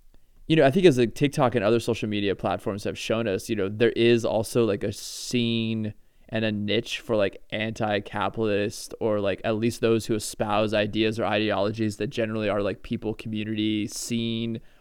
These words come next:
over the pursuit of profit, like, centered on these platforms, like, say, like, TikTok or whatever. And, like,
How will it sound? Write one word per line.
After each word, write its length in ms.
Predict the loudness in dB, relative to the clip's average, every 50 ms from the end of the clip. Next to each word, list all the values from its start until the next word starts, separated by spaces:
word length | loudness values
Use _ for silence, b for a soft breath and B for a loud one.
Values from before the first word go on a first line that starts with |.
| b 2
over 220 | 4 6 6 4
the 80 | 4 2
pursuit 340 | 0 -2 0 0 0 0 0
of 80 | 0
profit, 720 | -2 -2 -2 -2 -2 -2 2 4 4 4 4 2 0 b b b b b b b b b -4
like, 180 | -2 -2 -2
centered 640 | -4 -4 -2 -2 -2 0 0 2 2 2 2 0 -2 -8 -16 -18 -20 -20 _ -20 -20 -20 -20 -20 -20 -20 -20 -20 -20 -18 -4 0
on 180 | 0 2 2
these 160 | 2 2 0 2
platforms, 680 | 2 2 2 2 0 -2 -2 0 0 0 -2 -2 -2 0
like, 180 | 0 0 0
say, 160 | -2 -2 -2
like, 160 | 0 -2 -4 -4
TikTok 500 | -6 -8 -6 -4 -4 -4 -4 -4 -4 -4
or 40 |
whatever. 420 | -4 -2 -4 -2 -2 -2 -2 -2 b b b b b b b b b 0
And, 160 | 2 4 6
like, 220 | 4 4 4 0